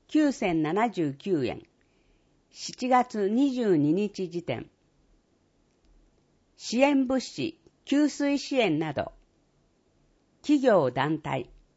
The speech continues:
日本栄養士会災害支援チーム、ジェイエーダット。ホテル、エリアワン広島ウィング。アタッ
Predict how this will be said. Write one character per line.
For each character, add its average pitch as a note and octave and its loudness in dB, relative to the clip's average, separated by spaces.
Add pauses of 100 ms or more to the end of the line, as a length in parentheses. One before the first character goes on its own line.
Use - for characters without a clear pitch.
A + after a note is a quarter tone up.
(800)
日 G#3+ -2
本 A3+ 0
栄 C4 0
養 C4+ 2
士 - -8
会 C#3+ -2
災 B3+ -2
害 C4+ 0
支 A#3+ -8
援 B3+ -2
チ A3+ -6
ー F3 4
ム、 A#2 -4 (600)
ジ A3+ 2
ェ C4 8
イ C4+ 0
エ C4 4 (100)
ー - -4
ダ C#3 0
ッ - -20 (160)
ト。 - -10 (1120)
ホ C4 2
テ A3 2
ル、 C3 -4 (260)
エ F3 2
リ B3 0
ア C4 2
ワ B3+ 2
ン A#3+ -8
広 C4+ 2
島 C4 2
ウ B3 0
ィ A3 -2
ン C3+ 0
グ。 - -12 (1400)
ア A#3 -4
タ C4+ 2
ッ C4+ 2